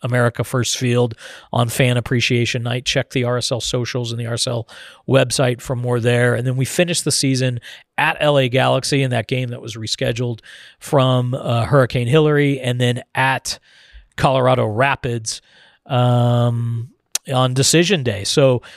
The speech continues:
could those eliminated teams play spoiler roles? Absolutely. Um, I guess L A is not officially eliminated yet, but, um, R S L controls its destiny. And in fact, and I can go through this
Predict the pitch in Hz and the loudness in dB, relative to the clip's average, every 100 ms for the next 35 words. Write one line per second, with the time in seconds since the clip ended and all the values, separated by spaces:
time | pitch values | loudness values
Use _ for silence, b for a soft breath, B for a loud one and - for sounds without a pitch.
0 | B B - 151 131 139 135 131 139 143 | B B 0 2 4 4 4 0 0 2
1 | 143 139 - 147 143 - 151 131 - 151 | 2 2 0 -2 -2 0 2 2 4 4
2 | 156 156 156 147 - - 127 131 - 123 | 6 6 4 0 -6 -4 -2 0 -2 0
3 | 135 151 143 139 135 B B B B 127 | 2 2 0 0 -2 B B B B -4
4 | 120 120 123 123 120 117 117 _ _ _ | 0 0 0 -2 -4 -8 -12 _ _ _
5 | - 131 131 123 143 131 127 120 120 113 | -4 -2 0 0 -2 0 0 0 0 -2
6 | - 127 - 123 120 113 117 117 117 113 | 0 -2 0 0 0 0 0 0 0 0
7 | 117 117 117 - 120 123 B B B B | 0 0 0 0 0 -2 B B B B
8 | 131 123 123 139 139 175 - 185 185 165 | -4 -2 -2 0 4 4 4 0 -2 0
9 | 175 170 170 135 151 160 156 107 110 135 | 2 2 0 -2 -2 -2 -2 -4 -2 0
10 | 139 117 196 185 139 - 139 123 123 120 | 0 2 2 2 0 -4 -6 -4 -6 -4
11 | 120 131 - 147 139 120 | 0 0 0 2 2 2